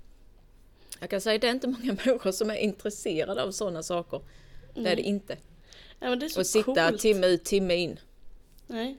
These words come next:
Speaker 2: det är så coolt. Alltså, för man startar ju TikTok för att sprida kunskap i augusti, så kommer du in där i november, tre månader efter.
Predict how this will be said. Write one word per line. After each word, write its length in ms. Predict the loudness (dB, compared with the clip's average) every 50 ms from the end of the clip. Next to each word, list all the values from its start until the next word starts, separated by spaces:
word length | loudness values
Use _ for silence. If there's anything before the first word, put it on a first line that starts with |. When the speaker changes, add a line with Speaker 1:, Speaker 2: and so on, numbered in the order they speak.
| -18 _ -20
Speaker 2:
det 260 | -18 -6 -2 -2 -2
är 40 | -2
så 120 | -2 -6 -12
coolt. 380 | -8 -8 -8 -8 -8 -14 -14
Alltså, 200 | -14 -12 -12 -12
för 320 | -10 -6 -4 -4 -4 -4 -8 -10 -16 -20 -20 -20 -20 -20 -20 -20 -20 -20 -20 -20 -20 -20 -16
man 120 | -12 -12 -10
startar 400 | -2 0 0 0 0 -4 -6 -6
ju 60 | -6
TikTok 480 | -4 -4 -4 -4 -4 -6 -8 -8 -8 -8
för 80 | -12
att 40 | -12
sprida 280 | -6 -2 -2 -2 -2 -2
kunskap 520 | -4 -4 -6 -6 -6 -8 -10 -10 -10 -10 -8 -6
i 20 |
augusti, 500 | -6 -4 -4 -4 -6 -8 -12 -12 -12 -12
så 100 | -12 -12
kommer 220 | -12 -10 -8 -6 -2
du 180 | -2 0 0
in 160 | 0 -2 -2 -2
där 160 | -2 -2 -2
i 60 | -2
november, 460 | -2 -2 -2 -2 -2 -2 -4 -6 -6
tre 280 | -8 -8 -4 -2 -2 0
månader 400 | 0 0 0 0 0 0 -2 -2
efter. 380 | -4 -6 -8 -14 -12 -12 -12